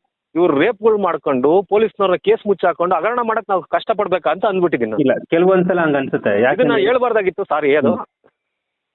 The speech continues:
Speaker 2: ಎಲ್ಲಿ?
Speaker 1: ನಂಗೆ ಅಷ್ಟು
Speaker 2: ಯಾ-
Speaker 1: ನೋವಾಗ್ಬಿಡ್ತು ಸರ್ ಅದು.
Speaker 2: ಇಲ್ಲ, ಇಲ್ಲ, ಹೌದು, ಅದಕ್ಕೆ
Speaker 1: ಅದನ್ನ
Speaker 2: ಇಲ್ಲ ಸರ್.
Speaker 1: ಅಕಸ್ಮಾತ್ ಅದು ತಪ್ಪಾಗಿದ್ರೆ ಅದನ್ನ ಕಟ್ ಮಾಡಿ, ಅದು ಬೇಡ ಅದು.
Speaker 2: ಓಕೆ.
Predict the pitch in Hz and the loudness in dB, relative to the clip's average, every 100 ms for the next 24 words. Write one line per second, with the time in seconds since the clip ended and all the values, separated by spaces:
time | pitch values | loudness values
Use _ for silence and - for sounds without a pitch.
0 | - 190 208 135 - 202 214 151 214 262 | -2 2 2 0 -4 -4 0 0 0 0
1 | 226 185 151 135 123 120 - _ _ 123 | 0 -4 -4 -2 -2 -4 -6 _ _ -2
2 | 104 98 95 101 131 117 151 170 131 143 | -2 -2 -2 -2 0 0 0 -2 0 0
3 | 233 - _ _ - - 254 - 240 233 | -2 -8 _ _ -4 -2 0 0 -2 0
4 | 208 170 151 165 - 196 208 220 202 220 | 0 2 2 -2 -2 -6 -4 -2 0 0
5 | 160 139 143 - 165 117 120 123 131 110 | -2 -2 -4 -4 -4 -2 -2 0 -2 0
6 | 143 233 117 - | -2 -2 -6 -6